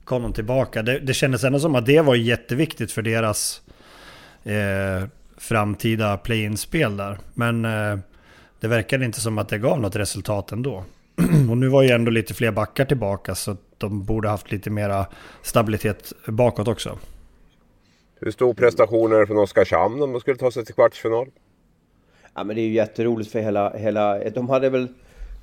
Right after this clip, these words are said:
Speaker 3: De delade väl ut lösskägg där, såg jag på arenan, så att de, de, de lever ju upp, och det var väl jättestort om de får möta, eh, ja, om det, vilket lag nu det blir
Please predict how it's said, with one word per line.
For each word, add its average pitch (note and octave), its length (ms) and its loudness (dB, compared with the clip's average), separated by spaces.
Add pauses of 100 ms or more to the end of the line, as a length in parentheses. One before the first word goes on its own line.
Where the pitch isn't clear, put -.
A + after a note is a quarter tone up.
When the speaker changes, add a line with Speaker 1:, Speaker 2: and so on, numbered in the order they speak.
(120)
Speaker 3:
De C#3 180 4
delade D3 280 8
väl C#3+ 100 4
ut C3+ 180 4
lösskägg C#3+ 540 4
där, A2+ 100 4
såg A2 240 0
jag G2+ 120 0
på A#2 60 0
arenan, G2+ 380 2
så - 80 -2
att A2 140 -2
de, G#2+ 140 -6
de, B2 580 4
de B2+ 160 4
lever C3+ 300 6
ju B2 60 6
upp, C3+ 300 2
och G#2+ 80 0
det A#2 100 0
var C3 160 2
väl B2 160 -2
jättestort A#2+ 720 -2
om C3+ 40 -6
de A2+ 100 0
får A#2 120 -8
möta, G#2+ 340 -2 (720)
eh, A2+ 80 -4 (1000)
ja, A2+ 120 2
om G2+ 260 4
det, G#2+ 80 -2
vilket A2 260 -4
lag G#2+ 180 4
nu G#2 80 2
det G#2 60 2
blir G#2 220 -2